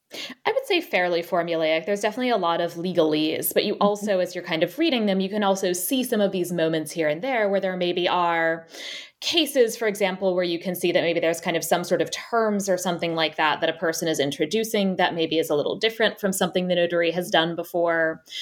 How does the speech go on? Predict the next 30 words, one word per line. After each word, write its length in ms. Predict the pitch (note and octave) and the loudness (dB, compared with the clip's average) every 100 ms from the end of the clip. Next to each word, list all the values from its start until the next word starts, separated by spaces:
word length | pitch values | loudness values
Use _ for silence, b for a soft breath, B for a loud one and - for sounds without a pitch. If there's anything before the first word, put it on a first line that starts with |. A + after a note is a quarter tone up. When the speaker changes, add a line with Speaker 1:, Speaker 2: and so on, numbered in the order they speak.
| B B B | B B B
Speaker 1:
uh, 320 | E3+ D#3+ D#3 - | 0 2 2 0
or 240 | E3+ E3 D#3+ | 0 2 2
especially 480 | E3+ G3 F#3+ G3 | 0 -4 -2 2
when 100 | F3 | 2
you're 80 | E3 | 2
talking 380 | E3 D#3+ D#3+ E3+ | 0 0 -2 -4
about 480 | E3 D#3 D#3 D#3 - | -2 2 2 2 0
notaries 840 | F3+ F3 E3+ F3 E3 D#3+ D#3+ D#3 E3 - | -2 2 2 2 0 0 -2 -2 -2 0
as 460 | D#3+ D3 C#3+ D#3 D#3+ - | 2 2 2 0 -2 0
dealing 340 | D#3+ D#3+ D3+ | 0 0 2
with 240 | D3 C#3+ - | 0 0 0
members 380 | D#3+ C#3+ C#3 | -2 0 -4
of 80 | C#3+ | -4
Jewish 340 | - C4+ C#4 - | -2 4 4 2
communities, 580 | G#3 F#3 E3+ E3 D#3+ D3+ | -2 0 2 2 0 0
which 140 | E3 E3 | -2 -4
is 80 | |
something 380 | E3 D#3+ D3+ D3+ | -4 -2 -2 -4
that 100 | D3 | 0
I'll 100 | C#3+ | 2
actually 300 | C#3+ - D3 | 0 0 -2
be 300 | D3 B2 C3+ - | -2 -2 -4 0
talking 360 | F3 E3+ D#3 | 2 2 -4
about 320 | D3+ D3 - | 0 0 0
more 200 | E3 D3+ | 0 0
even 240 | D#3 C#3 C#3 | 0 -2 -4
in 120 | A#2 | -4
my 120 | C3+ | -4
next 360 | D3+ B3 - - | 0 0 -2 -4
project, 580 | E3 C3+ D3 C3 - | -2 0 0 -2 -4